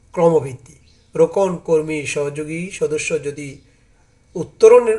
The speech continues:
উত্তরোত্তর বৃদ্ধি পায়, তাহলে বোঝা যাবে যে সংগঠনের কাজ এগিয়ে চলছে। রোকন কর্মীদের মান যদি ঠিক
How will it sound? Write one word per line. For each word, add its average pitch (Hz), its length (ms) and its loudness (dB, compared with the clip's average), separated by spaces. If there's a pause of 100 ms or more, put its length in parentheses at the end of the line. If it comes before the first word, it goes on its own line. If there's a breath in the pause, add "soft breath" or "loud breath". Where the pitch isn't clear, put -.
(120)
উত্তরোত্তর 185 560 -6
বৃদ্ধি 151 320 -10
পায়, 185 280 0
তাহলে 165 320 -2
বোঝা 147 280 0
যাবে 151 240 0
যে 160 120 -8
সংগঠনের 143 760 -6 (440)
কাজ 135 260 -4
এগিয়ে 139 280 -12
চলছে। 131 440 -14 (480)
রোকন 180 320 -2
কর্মীদের 156 420 -2
মান 160 280 -4
যদি 165 200 -10
ঠিক - 140 -16